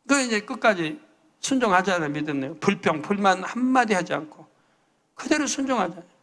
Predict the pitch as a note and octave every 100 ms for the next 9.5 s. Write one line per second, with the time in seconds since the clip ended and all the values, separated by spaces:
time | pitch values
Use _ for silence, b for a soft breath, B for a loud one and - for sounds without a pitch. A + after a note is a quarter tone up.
0 | _ _ _ _ _ - F4+ D#4+ B3+ C4+
1 | B3+ F3+ F3+ E3+ - C3+ C#3+ _ _ _
2 | _ - D4 A#3+ C#4 B3+ F3+ D#3+ D3+ E3
3 | - _ _ _ _ _ _ _ _ _
4 | _ _ _ _ _ _ _ _ _ -
5 | A#3+ - D#4+ D#4+ D4 - G3 - F3+ G#3+
6 | - D4 E3 - - F#3+ G#3+ F3 A3+ B3
7 | A3+ E3 E3+ - C4 B3 F#3+ D#3+ E3+ D3+
8 | C#3+ - - G3 - C4+ A#3+ F3+ F3+ G3
9 | E3 C#3+ D3 D3